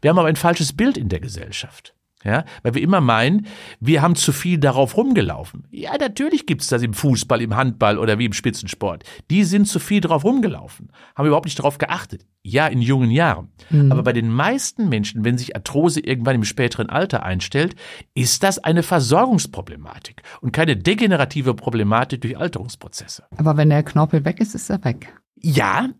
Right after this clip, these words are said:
Speaker 1: das wird mittlerweile auch differenziert betrachtet. Es gibt natürlich bestimmte Strukturen im Körper, wo wir wissen, dass sie nur bedingt Zellteilung haben und Reparaturprozesse haben. Wir haben das ja zum Beispiel bei unseren, äh, Augen, bei unseren Ohren,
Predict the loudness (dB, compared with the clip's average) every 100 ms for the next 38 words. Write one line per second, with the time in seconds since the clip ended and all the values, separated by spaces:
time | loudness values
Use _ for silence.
0 | -6 -2 0 0 0 2 2 2 0 0
1 | 0 2 -2 0 -2 -4 -18 -18 -20 -20
2 | -20 _ _ -4 -4 0 0 2 4 4
3 | 2 -4 -4 -4 -4 -6 -6 -6 -4 -2
4 | -4 -6 -10 -4 -2 -2 -6 -10 _ _
5 | -6 -4 0 0 2 0 0 -4 -8 _
6 | 0 0 2 0 0 -6 _ _ 0 2
7 | 4 4 4 4 0 2 2 2 0 -2
8 | -4 -8 -12 -14 -18 _ _ _ _ _
9 | _ _ _ -4 -2 0 -2 0 0 0
10 | -4 -6 -8 -10 -14 -16 -18 -20 _ -20
11 | -20 -4 0 2 2 2 2 2 2 0
12 | 0 0 2 0 2 0 2 2 2 0
13 | -6 -20 _ 0 2 2 2 0 0 0
14 | 0 2 4 4 0 -2 -8